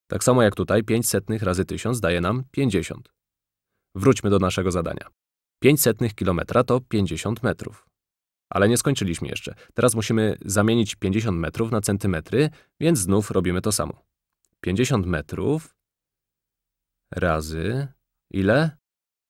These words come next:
Jaki jest stosunek między metrem a centymetrem? Jeśli spojrzymy na nasze zapiski, widzimy, że jest to sto. A teraz pytanie, czy mam mnożyć przez sto, czy dzielić przez sto? Robimy to samo, co wcześniej.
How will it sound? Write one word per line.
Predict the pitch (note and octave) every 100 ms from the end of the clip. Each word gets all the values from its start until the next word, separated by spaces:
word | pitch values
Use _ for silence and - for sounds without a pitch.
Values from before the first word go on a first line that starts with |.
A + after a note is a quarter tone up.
| _ _ _ -
Jaki | C#3+ -
jest | D#3+ -
stosunek | - A2 G2+ C3 A2
między | G#2+ G2
metrem | F#2+ G2 G#2+ C#3+ C#3
a | G2+
centymetrem? | A2 G#2 G2+ D#2+ - - - _ _ _ _ _ _ -
Jeśli | A#2+ D#3
spojrzymy | C3 G#2+ G2 G#2
na | G#2
nasze | F#2+ F#2+
zapiski, | F#2+ F2+ - - F#2+ B2+
widzimy, | A2 F#2+ A2+
że | G#2 F#2
jest | G2 G2+ -
to | G#2 G#2 A2 _ _ -
sto. | - - F2 - _ _ _ _
A | G#2
teraz | C#3 C3+
pytanie, | A2 - E2 -
czy | -
mam | A2+ C3 - -
mnożyć | G2 F#2+ F2+ -
przez | F#2 -
sto, | - G#2+ D3
czy | -
dzielić | A2+ F2 D#2+
przez | - - -
sto? | - - _ _ _ _ _ _ _ _ _ _ _ _ _
Robimy | C3+ B2+ C3 C3+
to | B2
samo, | F2+ F2+
co | G2+
wcześniej. | G#2+ F2+ - - -